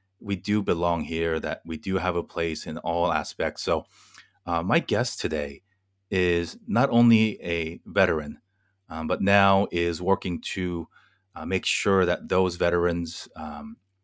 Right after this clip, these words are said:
their, their lives are, are well, working with the government and other N P O and N G O organizations. It brings me great pleasure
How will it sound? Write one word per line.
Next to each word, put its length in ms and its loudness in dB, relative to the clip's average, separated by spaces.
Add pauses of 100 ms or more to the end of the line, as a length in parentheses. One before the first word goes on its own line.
their, 140 -2
their 200 4
lives 440 6
are, 160 -2
are 160 0
well, 340 4
working 320 0
with 120 -4
the 80 -6
government 500 2
and 140 -4
other 320 -2
N 160 -6
P 200 -6
O 140 2
and 100 -2
N 140 -6
G 160 -8
O 60 -4
organizations. 800 -2 (720)
It 300 -2
brings 180 4
me 100 -2
great 440 2
pleasure 440 4